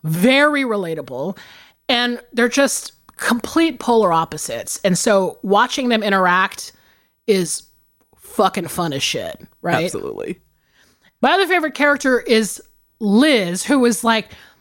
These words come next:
Speaker 1: Rob and Laura's friend. She's kind of like a third party observer in this breakup. And she's played by Joan Cusack, who is obviously John Cusack's sister. And it's so cool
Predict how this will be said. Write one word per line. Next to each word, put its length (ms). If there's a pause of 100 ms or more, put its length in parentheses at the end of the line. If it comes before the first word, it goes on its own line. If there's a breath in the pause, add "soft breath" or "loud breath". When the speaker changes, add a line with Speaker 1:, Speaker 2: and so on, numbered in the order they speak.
(120)
Speaker 1:
Rob 240
and 100
Laura's 400
friend. 480
She's 140
kind 140
of 60
like 100
a 40
third 300
party 540
observer 840 (400)
in 180
this 140
breakup. 540 (340 loud breath)
And 140
she's 140
played 260
by 140
Joan 260
Cusack, 540
who 120
is 140
obviously 800 (120)
John 220
Cusack's 600 (140)
sister. 560 (1120 soft breath)
And 360
it's 160
so 220
cool 640